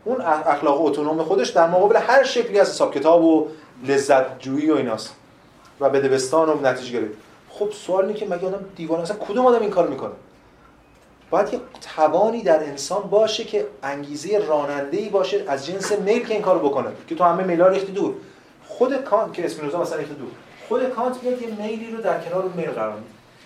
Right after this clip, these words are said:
یه میل دیگه از یه میل، یه حس میل ورای این امیال. مثلاً کانت بهش میگه ریسپکت،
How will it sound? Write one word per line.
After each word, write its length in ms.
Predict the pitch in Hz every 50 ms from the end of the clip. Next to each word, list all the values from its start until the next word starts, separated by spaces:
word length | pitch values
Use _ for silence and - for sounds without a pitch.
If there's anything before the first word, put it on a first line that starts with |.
| - _ _
یه 60 | 175
میل 340 | 185 190 208 214 208 233 233
دیگه 400 | - 135 135 139 127 123 147 139
از 220 | 131 127 127 135 151
یه 60 | 160 165
میل، 440 | 160 165 170 170 170 170 170 170 170 165 - - - - _ _
یه 100 | 160 170
حس 420 | 165 170 170 170 - - 170 165
میل 280 | 160 156 165 165 170 170 165 - - 127 123
ورای 640 | 131 127 127 135 147 160 160 151 139 127 120 120
این 160 | 113 113 113
امیال. 320 | 113 107 104 101 - - - - - - - - _ _ _ - - -
مثلاً 380 | - 135 131 143 135 151 170 165
کانت 300 | 170 - 165 175 170 170
بهش 180 | 175 156 156 -
میگه 200 | 151 160 156 135
ریسپکت، 520 | 123 123 - - - 127 127 - - -